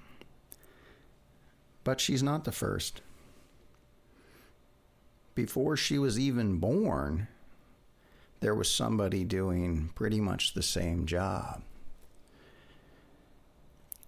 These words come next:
When she was a little girl during the war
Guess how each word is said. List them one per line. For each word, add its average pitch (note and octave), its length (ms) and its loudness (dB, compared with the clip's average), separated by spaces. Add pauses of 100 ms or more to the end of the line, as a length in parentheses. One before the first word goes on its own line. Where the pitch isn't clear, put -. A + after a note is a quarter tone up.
(140)
When G2 180 2
she - 160 0
was F#2 200 2
a D#2 40 2
little E2+ 280 2
girl F#2 680 4 (120)
during F2+ 300 2
the C#2+ 80 0
war E2+ 720 2